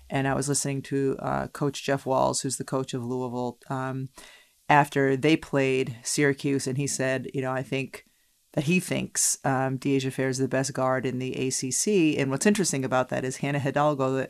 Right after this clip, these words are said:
freshman sensation for Notre Dame, is also in the A C C. So, um, Syracuse is having a really, uh, really nice season. Um, they will certainly be a team that will be tough to match up with in the N C double A tournament,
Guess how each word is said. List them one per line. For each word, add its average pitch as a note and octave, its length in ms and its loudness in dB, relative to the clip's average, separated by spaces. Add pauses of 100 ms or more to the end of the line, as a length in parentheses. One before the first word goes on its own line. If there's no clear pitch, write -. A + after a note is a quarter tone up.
(140)
freshman C#3+ 420 -2
sensation C3+ 800 -2
for - 160 -6
Notre C3 220 0
Dame, C3+ 260 0
is B2+ 80 -2
also D3 300 4
in B2+ 120 -2
the C3+ 140 -4
A C3 80 -2
C - 220 -8
C. C3 320 -6
So, C#3 340 -2 (460)
um, C3 460 0 (280)
Syracuse D3+ 640 2
is C3+ 140 -2
having C3+ 320 0
a C3 60 -4
really, C3+ 640 -2
uh, D3 320 -8
really C#3+ 320 0
nice C3+ 280 0
season. E3 480 0 (320)
Um, C3 240 0
they C3 160 -2
will B2+ 120 -6
certainly C#3+ 500 2
be C3 320 0
a C3+ 60 -6
team C3 440 -6
that B2+ 240 -4
will B2+ 160 -4
be C3 340 -2
tough - 400 -4
to C3 340 -2
match C3 320 -2
up C3+ 200 -4
with C3 280 -4
in C3+ 220 -6
the C3 60 -6
N C3+ 120 -4
C C#3 120 -8
double C3+ 220 -6
A C3 60 -4
tournament, C3 600 -6